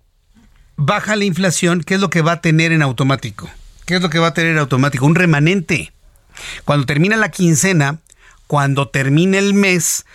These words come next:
usted ya pagó todas sus obligaciones, la renta, la luz, el gas,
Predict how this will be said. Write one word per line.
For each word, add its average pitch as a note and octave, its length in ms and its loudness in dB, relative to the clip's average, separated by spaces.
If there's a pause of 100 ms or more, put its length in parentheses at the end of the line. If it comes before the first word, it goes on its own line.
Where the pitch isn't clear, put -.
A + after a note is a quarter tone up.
(160)
usted D3+ 240 -4
ya E3+ 220 0
pagó D3 540 -2
todas E3+ 240 0
sus E3 180 -2
obligaciones, D3+ 760 0
la D3+ 160 0
renta, A#2 360 -4
la C#3+ 220 -2
luz, A2 480 -6
el C#3+ 300 -4
gas, G#2+ 460 -4